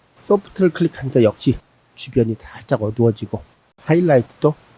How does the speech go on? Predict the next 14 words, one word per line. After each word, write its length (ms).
살짝 480
죽었습니다. 520
그럼 200
지금부터 560
프리셋을 560
하나 160
선택해서 600
조절을 440
해보도록 400
하겠습니다. 440
오늘은 500
내추럴을 580
선택해 340
볼까요? 300